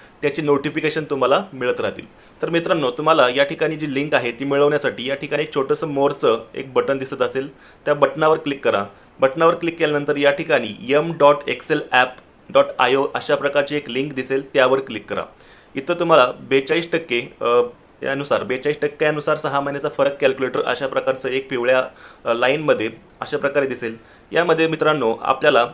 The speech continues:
जुलै दोन हजार बावीसचं, म्हणजे आता आपण इन्क्रिमेंट न घेता की जुलै दोन हजार तेवीसमध्ये इन्क्रिमेंट मिळणार आहे, परंतु आपल्याला जुलै दोन हजार बावीसचं जे बेसिक आहे की ज्या सा-, हे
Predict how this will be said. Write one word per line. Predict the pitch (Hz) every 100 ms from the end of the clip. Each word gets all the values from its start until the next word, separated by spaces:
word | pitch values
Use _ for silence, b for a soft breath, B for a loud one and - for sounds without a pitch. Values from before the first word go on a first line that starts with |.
| - 135
जुलै | 139 165
दोन | 156 156
हजार | 151 147
बावीसचं, | 135 120 127 - 92 - _
म्हणजे | - 127 143
आता | 135 143
आपण | 135 127 139
इन्क्रिमेंट | 135 131 147 151 151
न | 135 147
घेता | 139 127 107 87 - _
की | -
जुलै | 127 131 139
दोन | 143 139
हजार | 135 139
तेवीसमध्ये | 135 127 135 139 147
इन्क्रिमेंट | 131 135 139 139
मिळणार | 131 120 120
आहे, | 113 110 - B B -
परंतु | 139 156 151 127 B B _
आपल्याला | 127 147 139 123
जुलै | 135 139 156
दोन | 160
हजार | 151 147
बावीसचं | 123 120 127 143
जे | 147 151
बेसिक | 143 127 135 120
आहे | 98 80 _ _ _ -
की |
ज्या | 123 139
सा-, | 139 -
हे | 123 147